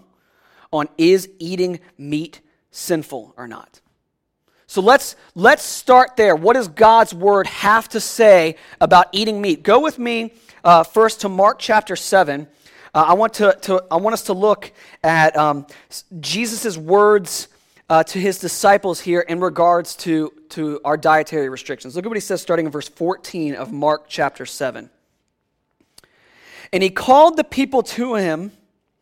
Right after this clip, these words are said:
again and said to them, 'Hear me, all of you, and understand. There is nothing outside a person that by going into him can defile him. But the things that come out of a person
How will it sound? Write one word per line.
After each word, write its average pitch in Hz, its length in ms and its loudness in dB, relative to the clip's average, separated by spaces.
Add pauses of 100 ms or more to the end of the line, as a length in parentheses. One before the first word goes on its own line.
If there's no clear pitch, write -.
(320)
again 160 440 -2
and 147 160 -8
said 170 260 -2
to 151 40 -10
them, 131 240 -12 (260)
'Hear 294 400 0
me, 156 280 -4 (100)
all 247 300 4
of 147 120 -2
you, 143 280 -6
and 156 180 -6
understand. 175 800 -4 (760)
There 190 220 4
is 175 180 -2
nothing 339 640 0 (200)
outside 226 720 2
a 175 140 -2
person 151 720 -8 (300)
that 180 180 0
by 190 140 6
going 247 540 -4
into 226 320 -8
him 151 440 -6 (240)
can 240 480 -4
defile 214 640 -2
him. 127 380 -16 (880)
But 202 140 -6
the 233 80 0
things 269 420 -2
that 294 180 -2
come 254 300 -4
out 233 220 0
of 233 100 2
a 190 60 0
person 147 520 -8